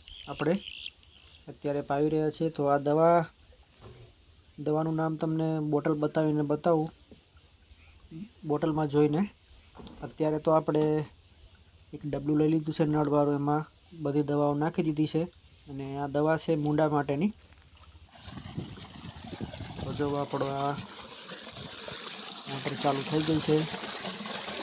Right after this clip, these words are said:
કમ્પ્લીટ પાણી ચાલુ થઈ ગયું છે. અને આ રેમ્બો માંડવી છે, આપણે ગયા વીડિયોમાં વાત કરી હતી એમ કે રેમ્બો માંડવી પાવી પડશે.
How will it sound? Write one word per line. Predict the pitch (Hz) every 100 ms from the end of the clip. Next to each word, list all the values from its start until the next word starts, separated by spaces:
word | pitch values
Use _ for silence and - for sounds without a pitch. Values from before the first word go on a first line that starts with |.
| - 139
કમ્પ્લીટ | 135 - 147 - 143
પાણી | 143 147 147
ચાલુ | 147 143 143
થઈ | 147
ગયું | 147 151
છે. | 160 165 165 190 - - - - - - - - - 147 147
અને | 139 139 143 143 - - - - -
આ | 143
રેમ્બો | 143 151 156
માંડવી | 156 160 156 160
છે, | 165 185 - - - -
આપણે | 143 143 135
ગયા | 143 143
વીડિયોમાં | 147 147 147 143
વાત | 147 147
કરી | 156 151
હતી | 143 143
એમ | 143 143
કે | - 139 135 143
રેમ્બો | 143 143
માંડવી | 139 139 139
પાવી | 135 143 151
પડશે. | 151 147 -